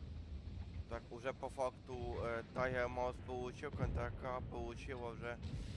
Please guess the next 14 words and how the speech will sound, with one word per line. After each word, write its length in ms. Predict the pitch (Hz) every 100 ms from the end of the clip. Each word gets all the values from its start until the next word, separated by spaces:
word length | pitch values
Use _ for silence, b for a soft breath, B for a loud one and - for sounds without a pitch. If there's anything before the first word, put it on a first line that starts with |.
| - - -
плюху. 220 | - - - - - - - - - -
Дві 120 | 127
плюхи 340 | 123 143 135 135
по-, 260 | 131 123 - -
получив, 500 | 120 123 120 131 120 - - - - - - - - - -
получив 440 | 117 120 127 120
контрака, 680 | 127 120 147 127 139 143 131
дві, 180 | 117 120 113 - 123
одну 180 | 120 -
плюху 340 | - 120 123 120
Маус. 320 | 113 104 104 - - B -
Так, 160 | 123 120
виліз 460 | 120 127 131 131 123 120 120
Вазик, 340 | 135 131